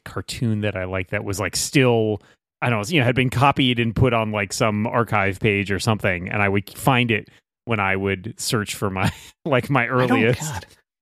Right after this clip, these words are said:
Speaker 1: It was
Speaker 2: This,
Speaker 1: so
Speaker 2: I can't
Speaker 1: weird.
Speaker 2: think of what would have been my f-, first. I mean, the first thing I can think I, I know of is Crazy Apple Rumors, which originally was hosted on Blogspot, but I, I'm sure I must have done something prior to that, uh, but I can't think of what it would be.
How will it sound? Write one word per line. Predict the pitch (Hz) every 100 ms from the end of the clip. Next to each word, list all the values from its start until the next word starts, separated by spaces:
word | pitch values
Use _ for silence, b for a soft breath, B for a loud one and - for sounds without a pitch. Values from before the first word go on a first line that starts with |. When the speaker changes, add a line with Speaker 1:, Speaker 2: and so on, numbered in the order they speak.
| _
Speaker 1:
It | 120
was | 117 113
Speaker 2:
This, | 135
Speaker 1:
so |
Speaker 2:
I |
can't | 120 110 208
Speaker 1:
weird. | 95
Speaker 2:
think | - 233
of | 131 95
what | 113 120 -
would | 113 120
have | 104
been | 107 98
my | 95
f-, | - - - _ _ _ _ 151
first. | 156 -
I | 135
mean, |
the | 120
first | 196 202
thing | 165 131
I |
can | 113 110
think | - 220 -
I, | 110 113
I | 107
know | 107 123 139
of | 92 90
is | 85 - _ _
Crazy | - 113 98
Apple | 95 90
Rumors, | 90 107 90 87
which | 92 - -
originally | 95 113 165 143 117
was | 104
hosted | 113 101 -
on | 90
Blogspot, | 90 95 104 - - 92 _ _ -
but |
I, | 123 131
I'm | 139
sure | 135 - 208
I | 156
must | 147 -
have | 120
done | 110
something | 127 110 -
prior | - - 147 131
to | 101 98
that, | 95 92 - -
uh, | 107 98 101 92 -
but | 107
I | 101
can't | - 117 - _
think | - - 110
of | 87
what | 98
it | 92
would | 92
be. | 92 101 92